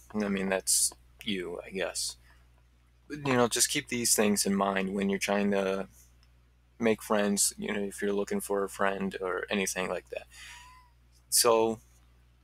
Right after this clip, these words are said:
yeah, that's what I wanted to talk about today. I thought it might help a few people out, you know,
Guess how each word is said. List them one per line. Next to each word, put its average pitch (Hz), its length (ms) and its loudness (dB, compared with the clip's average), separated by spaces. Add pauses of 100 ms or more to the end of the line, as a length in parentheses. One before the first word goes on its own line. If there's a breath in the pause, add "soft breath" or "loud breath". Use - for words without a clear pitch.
(220)
yeah, 127 180 8
that's 104 200 2
what 113 140 4
I 110 80 2
wanted 110 300 2
to 104 80 0
talk 104 280 2
about 98 280 -6
today. 98 420 0
I 98 60 0
thought 95 280 0
it 95 100 -2
might 95 280 -2
help 107 240 -2
a 107 60 -6
few 117 220 -4
people 127 460 -6
out, 120 120 0 (760)
you 104 120 -4
know, 98 320 -4